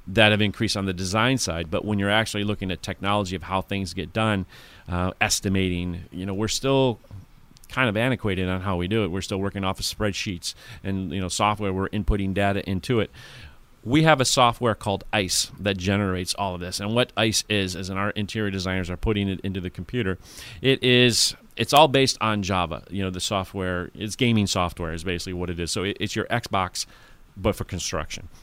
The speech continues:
or your PlayStation for construction. So when they draw a line in that computer, it's doing a whole bunch of things. So it's a line in the computer, it's the graphic, we see it.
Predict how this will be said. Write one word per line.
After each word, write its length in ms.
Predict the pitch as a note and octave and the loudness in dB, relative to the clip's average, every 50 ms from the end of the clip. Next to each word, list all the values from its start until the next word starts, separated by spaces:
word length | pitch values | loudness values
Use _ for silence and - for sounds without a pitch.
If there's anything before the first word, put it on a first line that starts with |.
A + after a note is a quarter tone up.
| - | -10
or 80 | - E2+ | -8 -6
your 160 | E2 E2 D#2 | -4 -4 -6
PlayStation 600 | - - - G2 F2+ F2 - F2 E2+ D#2+ - D#2+ | -6 -4 -2 -2 -2 -2 -2 -6 -6 -6 -8 -10
for 100 | - - | -10 -12
construction. 640 | D2+ - - C#2+ - - D2 - - - - - - - - - - - - | -12 -12 -12 -10 -10 -8 -10 -10 -10 -10 -12 -12 -14 -16 -18 -18 -18 -16 -8
So 180 | - - G2 | -4 -2 0
when 140 | F2+ F#2+ G2+ | 2 4 6
they 120 | A2+ C3 D3 | 6 6 6
draw 280 | B2+ C#3 C3+ B2+ B2+ | 6 6 6 6 6
a 20 | A#2+ | 6
line 240 | A#2+ A#2 A#2 A#2 | 6 4 2 2
in 80 | A#2 A2 | 2 2
that 160 | A2 G#2+ G2+ | 2 0 0
computer, 400 | - G#2 F2+ - A2 G2 F2 F#2 | 0 -4 -4 -2 -2 -2 -2 -2
it's 140 | F#2 E2+ - | -4 -4 -4
doing 280 | - G#2 G2 G2+ G2 F#2+ | -2 -2 0 0 0 -2
a 40 | |
whole 160 | F2 F#2 G#2 G2+ | 0 0 0 0
bunch 240 | F#2 F#2+ F#2 - | 0 -2 -2 -4
of 80 | F#2 F2 | -6 -8
things. 320 | - F#2 E2+ E2 D#2 - - - - - | -8 -8 -8 -8 -8 -12 -14 -16 -12 -4
So 120 | - F#2 | -2 -2
it's 120 | F2+ - | 0 0
a 60 | G#2 G2 | 2 2
line 220 | G#2 G#2+ A2 A2+ | 4 4 4 4
in 60 | A2 | 4
the 80 | G#2+ G#2 | 2 0
computer, 400 | - A2 G2+ - G#2 G2+ G2 G2+ | -2 -2 -4 -2 -2 -2 0 -2
it's 120 | F#2 - | -2 -4
the 80 | - F#2+ | -6 -2
graphic, 340 | F2+ G2+ G2 F#2+ - G2 - | 0 2 2 0 0 -4 -6
we 100 | F#2+ F#2 | -6 -4
see 240 | - - - A2 | -4 -4 -2 -2
it. 140 | F#2+ E2+ - | -4 -4 -4